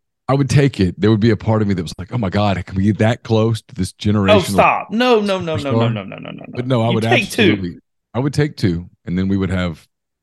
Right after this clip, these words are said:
Speaker 1: a two-month debate over about four, four dudes. Um, it, look, it, it's a, it's a huge night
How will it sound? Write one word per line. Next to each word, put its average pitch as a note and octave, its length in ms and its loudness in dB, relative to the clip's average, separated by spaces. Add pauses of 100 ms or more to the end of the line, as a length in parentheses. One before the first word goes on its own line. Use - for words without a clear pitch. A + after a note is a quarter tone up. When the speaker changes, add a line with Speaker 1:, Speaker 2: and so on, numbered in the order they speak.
(160)
Speaker 1:
a - 60 -12
two-month G2 520 -2
debate E2+ 420 -4
over E2 280 -4
about D#2+ 260 -6
four, E2+ 240 -2 (100)
four F2+ 200 2
dudes. E2+ 380 0 (680)
Um, F#2 480 -2 (1300)
it, A#2+ 160 -6
look, C#3+ 300 0
it, B2 160 -4
it's B2+ 180 -4
a, - 140 -6
it's B2 120 -4
a B2 60 2
huge B2 380 4
night A#2+ 320 0